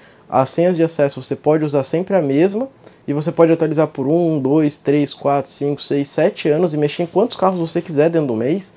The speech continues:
que você não vai ter que ficar pagando essa senha de acesso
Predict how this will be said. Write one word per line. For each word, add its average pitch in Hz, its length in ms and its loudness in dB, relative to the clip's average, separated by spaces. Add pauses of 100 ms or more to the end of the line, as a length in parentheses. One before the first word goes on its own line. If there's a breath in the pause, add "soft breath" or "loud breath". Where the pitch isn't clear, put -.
(320 loud breath)
que - 80 -10
você 151 220 0
não 175 140 2
vai 190 100 0
ter 180 140 -2
que - 60 -14
ficar 170 180 -4
pagando 156 560 0 (260 loud breath)
essa 147 260 -4
senha 165 320 0
de 151 160 -2
acesso 143 560 0